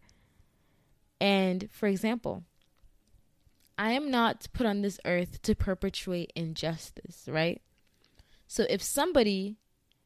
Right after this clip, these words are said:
if somebody's need is harming or being unjust to somebody else,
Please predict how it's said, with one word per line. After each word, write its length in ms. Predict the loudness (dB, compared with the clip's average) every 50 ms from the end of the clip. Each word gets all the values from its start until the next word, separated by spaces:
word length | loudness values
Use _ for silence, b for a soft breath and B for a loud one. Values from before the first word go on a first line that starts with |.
| _ _ _ _ -10 2
if 140 | 4 4 4
somebody's 460 | 6 2 4 4 6 6 6 6 6
need 760 | 6 6 6 6 6 4 2 2 2 0 0 -2 -2 -4 -6 -6 _ _ _ _ _ _ -20 _ _ _ _ _ _ _ _ _ _ _ _ _ _ _ _
is 560 | 8 8 8 8 6 2 -2 -2 -2 -4 -6 _ _ _
harming 800 | _ -10 -2 0 2 4 4 4 4 4 2 2 0 -2 -8 -12 -18 _ _
or 300 | 4 4 4 4 2 -2 -8 -12 -2
being 280 | 0 2 4 4 2 0 -2
unjust 840 | -4 -4 -2 -2 0 0 0 0 0 -2 -6 -10 -12 -12 -14 -4
to 80 | -4 -4
somebody 500 | -2 0 -2 0 2 2 2 2 2 2
else, 540 | 0 0 -2 -4 -6 -8 -12 -14 -14 -18